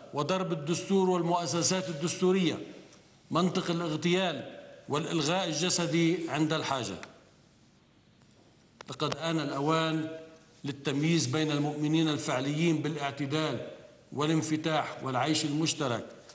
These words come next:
واحترام الآخر والتنوع والتعددية،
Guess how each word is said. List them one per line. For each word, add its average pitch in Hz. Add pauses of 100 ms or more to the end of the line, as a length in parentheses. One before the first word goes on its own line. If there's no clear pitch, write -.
(220)
واحترام 156
الآخر 147
والتنوع 135 (420)
والتعددية، 156